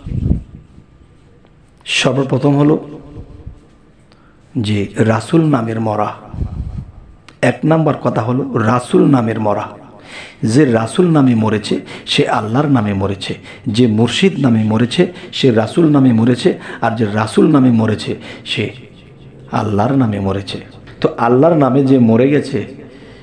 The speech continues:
সে তো মরা। মরারে আজরাইল কি মারবে? আর সেই মরার মধ্যে যে কি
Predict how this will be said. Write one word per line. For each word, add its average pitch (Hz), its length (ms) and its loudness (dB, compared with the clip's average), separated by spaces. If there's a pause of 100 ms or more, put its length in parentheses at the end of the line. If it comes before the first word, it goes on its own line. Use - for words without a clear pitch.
(160)
সে - 180 0
তো 160 140 0
মরা। 123 680 2 (140)
মরারে 131 680 4
আজরাইল 123 560 0
কি - 200 0
মারবে? 131 480 2 (800)
আর 117 140 0
সেই - 260 0
মরার 127 420 4
মধ্যে 175 300 2
যে 156 120 2
কি 139 360 2